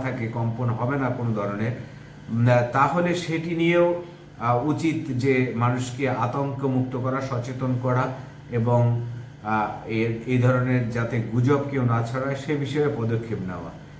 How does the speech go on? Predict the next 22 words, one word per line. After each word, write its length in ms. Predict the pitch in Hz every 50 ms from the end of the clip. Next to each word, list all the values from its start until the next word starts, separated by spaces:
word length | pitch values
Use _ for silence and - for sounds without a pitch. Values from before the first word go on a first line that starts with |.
| - - - - -
কিন্তু 280 | 147 143 131 123 156
কোনো 300 | - - 156 165 165 175
কিছুই 400 | 170 165 175 170 - - 185 185
আসলে 600 | 175 165 - - 175 175 170 170 170 170 170 170 - - - - 123
সরকারের 460 | 117 - 147 135 131 127 151 147 147 135 127
পক্ষ 260 | 156 151 151 - 165 156
থেকে 220 | 156 147 - 151
ওইভাবে 320 | 143 135 135 127 131 131
স্পষ্ট 380 | 123 - - 135 123 - - 139 139 135 131 127 - -
বার্তা 640 | 110 110 113 117 113 - - 135 127 127 127 127 127 - -
নাগরিকদের 680 | 120 110 107 113 117 117 123 120 117 117 127 127 113 113
উদ্দেশ্যে 580 | 117 110 107 110 127 120 - - - 131 127 127 131 -
আসছে 360 | - 143 - - - - -
না। 240 | 104 104 107 120 - - - - - - - - - -
সেটি, 760 | - - - - 147 147 123 123 147 151 147 147 143 - - - - - - - - - - 123
আহ, 520 | 120 127 127 123 120 120 120 - - - - - - - - - - - - - 98 87 - - - - -
আগামী 560 | - 123 113 139 139 143 147 147 143 139 - - 117
দুই 300 | 117 113 117 131 143 151
এক 160 | 147 143 135
দিন 180 | 151 151 143
যদি 300 | 127 127 139 131 135 139
আবার, 300 | 135 120 123 123 135 135